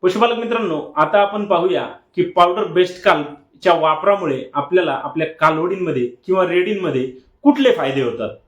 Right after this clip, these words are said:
पशुपालक मित्रांनो, पावडर बेस्ट काल्पच्या वापरामुळे आपल्याला आपल्या कालवडींमध्ये किंवा रेडींमध्ये त्यांचा जो शारीरिक विकास आहे तो चांगल्या पद्धतीने होण्यासाठी या पावडरचा आपल्याला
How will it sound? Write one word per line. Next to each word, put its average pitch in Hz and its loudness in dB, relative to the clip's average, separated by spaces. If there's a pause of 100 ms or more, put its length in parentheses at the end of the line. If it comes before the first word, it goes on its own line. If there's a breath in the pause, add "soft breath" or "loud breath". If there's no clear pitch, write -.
(160)
पशुपालक 254 4
मित्रांनो, 214 -4
पावडर 208 2
बेस्ट 202 0
काल्पच्या 233 2
वापरामुळे 185 0 (160)
आपल्याला 202 2
आपल्या 208 -2
कालवडींमध्ये 180 0
किंवा 185 0
रेडींमध्ये 175 0 (360)
त्यांचा 202 2
जो 220 0
शारीरिक 214 0
विकास 208 0
आहे 156 0 (520)
तो 262 4
चांगल्या 233 0
पद्धतीने 208 0
होण्यासाठी 180 -2
या 165 4
पावडरचा 160 0
आपल्याला 151 0